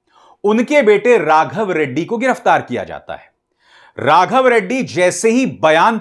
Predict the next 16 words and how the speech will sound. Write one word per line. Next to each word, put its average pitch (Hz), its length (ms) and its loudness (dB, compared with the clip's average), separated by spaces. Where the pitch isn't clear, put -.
पलटते 156 400 -2
हैं, 214 180 -6
उनकी 147 280 -8
रिहाई 117 260 -4
हो 190 120 -4
जाती 180 360 -8
है, 175 120 -14
और 151 120 0
न 170 120 0
सिर्फ 226 240 -4
उनकी 196 240 -4
रिहाई 147 320 0
होती 139 360 -6
है, 165 100 -2
उनके 165 380 -4
पिता 165 580 0